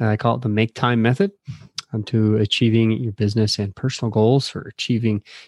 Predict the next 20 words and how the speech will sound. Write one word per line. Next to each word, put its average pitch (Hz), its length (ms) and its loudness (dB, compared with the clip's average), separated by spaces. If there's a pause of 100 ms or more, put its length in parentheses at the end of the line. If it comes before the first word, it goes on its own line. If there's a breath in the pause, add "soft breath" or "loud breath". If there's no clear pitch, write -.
you 110 100 -10
know, 101 80 -2
your 113 120 0
purpose - 460 -4
in 113 100 -2
life 143 320 2
in 107 80 -2
both 110 240 -2
areas. 135 380 2 (540 loud breath)
And, 151 380 2
you - 100 -6
know, 139 160 2
it's 156 300 -4
really, 165 720 2 (140)
it's - 200 -4
a 135 60 0
guide, 131 380 2
it's 127 140 -2
a 117 60 0
system. 113 680 -2